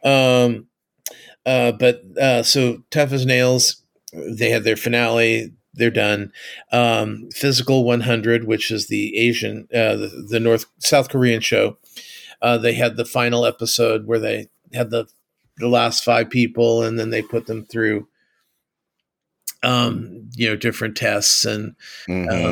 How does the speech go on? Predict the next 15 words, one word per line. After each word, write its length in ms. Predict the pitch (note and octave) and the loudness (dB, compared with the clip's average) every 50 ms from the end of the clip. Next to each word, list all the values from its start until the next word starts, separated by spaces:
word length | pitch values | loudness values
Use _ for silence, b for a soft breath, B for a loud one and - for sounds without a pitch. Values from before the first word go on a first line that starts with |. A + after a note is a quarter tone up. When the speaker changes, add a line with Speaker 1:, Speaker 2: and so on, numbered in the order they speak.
| G#2+ G#2+ | -2 -2
Speaker 1:
um, 60 | A2+ | -2
and 140 | A#2 A#2+ A#2+ | 0 0 2
then 160 | A#2 A#2 A2+ | 2 0 0
one 180 | A2 A2+ A2+ A2 | -2 -2 -4 -2
person 400 | - B2 A#2 A#2 - A#2 A2+ A2+ | -2 -2 -2 -2 -2 -4 -4 -2
wins 460 | A#2 A#2 A2+ A2 G#2+ G#2+ A2 G#2 - | -2 -2 0 -2 -2 -2 -2 -2 -2
that 160 | - A#2 G#2+ | -2 -2 -2
I 120 | A2 A2 G#2+ | -2 -4 -4
don't 240 | G2+ A2+ G#2+ G#2+ A2 | -4 -6 -8 -8 -8
know 100 | A2 G#2 | -8 -8
who 180 | - A#2 A2 G#2 | -6 -6 -6 -2
he 200 | A2+ A2+ A2+ A2 | -2 -2 0 0
is, 480 | A2 A2+ A2 A2 A2+ A2+ A2+ - - | -2 -4 -6 -8 -6 -2 -2 -2 -2
and, 360 | A2+ A2+ A2 A2 A2+ G#2+ - | -2 -4 -8 -10 -12 -12 -12
uh, 280 | A#2+ A2 A2 A2 A2 G#2+ | -10 -10 -8 -10 -10 -14